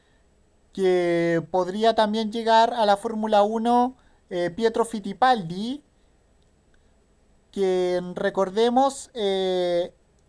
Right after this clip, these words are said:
tal cual le dije, es el nieto de Emerson Fittipaldi, y que,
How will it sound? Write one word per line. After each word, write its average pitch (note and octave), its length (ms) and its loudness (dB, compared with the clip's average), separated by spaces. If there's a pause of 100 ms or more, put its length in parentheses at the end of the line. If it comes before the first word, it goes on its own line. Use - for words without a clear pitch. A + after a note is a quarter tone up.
(440)
tal G#3+ 220 0
cual A#3 160 4
le A3 140 0
dije, A#3 240 -4
es A3 120 -6
el G3+ 140 -4
nieto A3 320 -2
de G#3+ 120 0
Emerson G#3 420 -4
Fittipaldi, G3 880 -2 (1600)
y G3 160 -10
que, E3 840 2